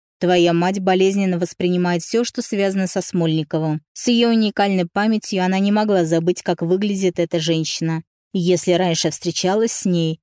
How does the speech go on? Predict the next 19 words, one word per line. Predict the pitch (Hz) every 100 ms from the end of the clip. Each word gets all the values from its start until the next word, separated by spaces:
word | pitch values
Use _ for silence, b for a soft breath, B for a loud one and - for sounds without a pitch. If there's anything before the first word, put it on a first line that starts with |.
| -
но | 202 254
не | 294
факт, | 285 - 170 160 - -
что | - 180
они | 175
были | 170 170
знакомы. | 165 175 170 170 165 170 _
В | 165
любом | 165 160 175
случае, | 185 - 175 -
уверена, | 170 170 190 196 185
она | 185
сделает | 175 170 175 175
вид, | 170 185
что | - -
это | 190 165 202 -
их | 202 196 -
первая | 180 170 170 170
встреча, | - 165 160 - 151